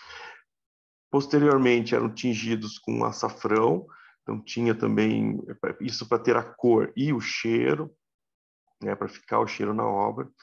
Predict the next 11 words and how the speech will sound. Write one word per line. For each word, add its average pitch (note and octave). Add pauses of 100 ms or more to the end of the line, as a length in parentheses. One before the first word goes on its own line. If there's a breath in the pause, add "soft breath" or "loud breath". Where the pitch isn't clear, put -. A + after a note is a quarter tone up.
(640 loud breath)
E D3
uma C#3
última C#3
etapa C#3+
era C#3+
essas C#3
costuras C#3
que -
aí B2 (640 loud breath)
criavam B2+
esses, A#2+